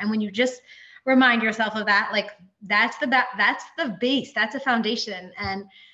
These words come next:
so then you can make your decisions based on that. And yes, sometimes I'm gonna be a little bit less present as a mom and more present in my, in my running. But other times I know, you know, there were other times where I prioritized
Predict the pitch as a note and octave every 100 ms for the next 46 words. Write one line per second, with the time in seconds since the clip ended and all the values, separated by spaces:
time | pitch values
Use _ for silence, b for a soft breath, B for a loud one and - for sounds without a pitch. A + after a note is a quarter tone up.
0 | b b - C4+ E4+ G#4+ G4+ D#4 - -
1 | C4+ C4+ C4+ C#4+ D#4+ D4 D4 D4+ C4 B3+
2 | A3+ C4 B3 G#3 A3+ A#3+ B3 C4 - B3+
3 | C4+ - C4+ A#3 A3 C#4+ D#4 - A3+ A3+
4 | A3 G#3+ G#3 A3+ A#3 A3 G3 G#3 - -
5 | A3 A3+ A3 A#3 A3 G3 G3+ G3 G3 A3+
6 | G#3+ A3 G#3 G#3 F#3+ F#3 F#3+ b b b
7 | - A3+ A3+ A#3 G3 - F3+ G#3 A3+ B3
8 | B3 A#3 G#3+ A3+ G#3+ G#3 G3+ F#3+ G#3+ G#3+
9 | A3 G#3 G#3 G#3+ A3 A#3 B3 A3+ G3+ F#3+
10 | F#3+ F#3+ F#3+ F#3+ G#3 G3+ G3+ F#3+ F#3+ F#3+
11 | -